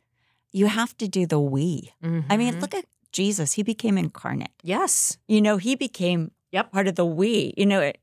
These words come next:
Speaker 1: I think there's that scripture that is referred to in Hebrews among his brothers,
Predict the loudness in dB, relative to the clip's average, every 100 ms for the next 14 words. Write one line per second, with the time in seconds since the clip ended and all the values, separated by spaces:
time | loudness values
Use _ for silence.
0 | -4 -2 -2 0 0 2 0 -2 -2 -2
1 | 0 0 0 -2 -4 -18 -20 -4 0 2
2 | 2 2 0 0 2 2 0 0 0 0
3 | -2 -2 0 4 4 4 2 0 0 -2
4 | -2 -4 -6